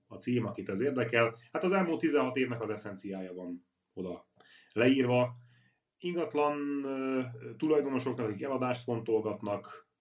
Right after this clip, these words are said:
vásár-, tehát vevőknek, akik vételt fontolgatnak egyaránt, jó lehet, mert pro és kontra van benne egy csomó minden, amit fel lehet használni alkunál vagy értéknövekedé-,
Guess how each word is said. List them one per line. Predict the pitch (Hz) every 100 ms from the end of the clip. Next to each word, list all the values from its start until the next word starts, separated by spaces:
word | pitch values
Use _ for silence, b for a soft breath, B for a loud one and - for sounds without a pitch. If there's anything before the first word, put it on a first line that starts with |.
| _ _ _ _ _ _
vásár-, | - 117 147 151 135 127
tehát | 123 113
vevőknek, | 117 127 131 127 120 120
akik | - 104 120 113
vételt | 123 127 135 131
fontolgatnak | 127 123 127 120 117 110
egyaránt, | 117 110 127 143 147 127
jó | 131
lehet, | 139 139 160 -
mert | 104 104 98 - _ _ _ _ _ _ _ _ - 123
pro | 139 135
és | 127 120
kontra | 135 120 117
van | 113 117
benne | 113 113
egy |
csomó | 110 113
minden, | 110 107
amit | 107 101
fel | 107
lehet | 101
használni | 104 104 104 101 101 -
alkunál | - 131 113 113 104
vagy | 98 98
értéknövekedé-, | 120 127 120 127 123 127 131